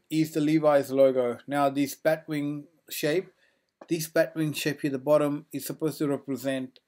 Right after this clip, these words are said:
the, uh, pockets on a Levi jeans. Next one, Yoga Australia. Um, I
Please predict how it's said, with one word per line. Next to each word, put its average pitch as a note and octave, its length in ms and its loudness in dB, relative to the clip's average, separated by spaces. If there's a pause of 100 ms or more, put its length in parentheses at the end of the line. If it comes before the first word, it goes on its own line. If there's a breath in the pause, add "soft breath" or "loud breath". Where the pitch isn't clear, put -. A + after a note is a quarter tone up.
the, C3+ 400 -6 (220)
uh, C3+ 120 0
pockets D#3+ 460 -6 (100)
on C3+ 180 -2
a C3 40 -2
Levi C3 460 0
jeans. A#2+ 640 -8 (2500)
Next E3 280 -6
one, E3+ 360 -2 (1200)
Yoga E3 260 4
Australia. G3 840 2
Um, C#3+ 440 -4 (280)
I D3+ 260 -4